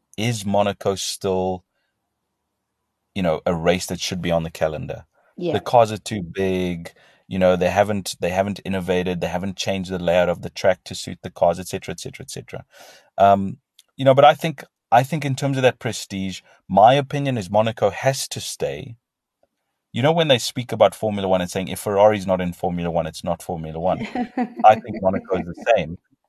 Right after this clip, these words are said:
Speaker 1: What I think the problem is, though, is there needs to be some changes.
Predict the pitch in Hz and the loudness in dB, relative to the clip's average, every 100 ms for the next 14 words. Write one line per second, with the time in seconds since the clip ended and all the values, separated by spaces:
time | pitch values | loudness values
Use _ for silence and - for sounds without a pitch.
0 | _ 104 113 113 117 160 135 - - 185 | _ 2 4 4 2 -6 -6 -2 2 2
1 | 180 113 92 85 92 92 95 90 - - | 2 0 -2 0 0 0 -4 -8 -10 -14
2 | _ _ _ - 110 107 113 - 101 98 | _ _ _ -6 -2 -2 -4 -8 -8 -8
3 | 92 87 80 73 69 67 - | -8 -6 -6 -6 -10 -14 -18